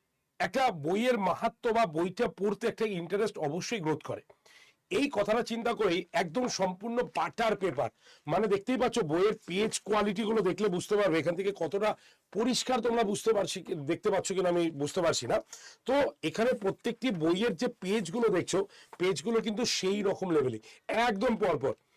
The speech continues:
একদম পরপর কিন্তু আমাদের এই কন্টেন্টটা থাকছে। পুরো দুশো সত্তর পেজের বই তোমরা কিন্তু পেয়ে যাচ্ছ একদম সস্তা দামে। কত দাম শুনলে অবাক হবে, ওয়াই থ্রি সিক্স এইট, এই কুপন কোডটা যদি ইউজ করো,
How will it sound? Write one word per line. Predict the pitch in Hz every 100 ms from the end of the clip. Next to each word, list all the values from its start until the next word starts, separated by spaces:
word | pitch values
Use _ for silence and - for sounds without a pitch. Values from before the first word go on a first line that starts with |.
| - -
একদম | 175 214 180 254
পরপর | 208 196 151 202
কিন্তু | 220 202 233
আমাদের | 170 175 190
এই | 202
কন্টেন্টটা | - 170 156 208 180 147
থাকছে। | 151 147 240 - - - -
পুরো | 233 262 254
দুশো | 214 - 240
সত্তর | - 214 - - 254
পেজের | 240 220 240
বই | 202 185 151 - _ -
তোমরা | 185 208
কিন্তু | 208 208 196
পেয়ে | 208 - 196 208
যাচ্ছ | 208 - 170 147 _ _ _ -
একদম | 190 220 165 185 151 233 254
সস্তা | - 185 - 180
দামে। | 135 131 131
কত | 160 196
দাম | 208 233 -
শুনলে | - 165 160
অবাক | 156 185
হবে, | 220 240 254 _ _ -
ওয়াই | 131 175 226 269
থ্রি | - 208 247 247
সিক্স | 240 247 180 -
এইট, | 180 165 147 -
এই | 190 226
কুপন | 190 170 190
কোডটা | 196 185 196
যদি | 170 175
ইউজ | 160 196
করো, | - 240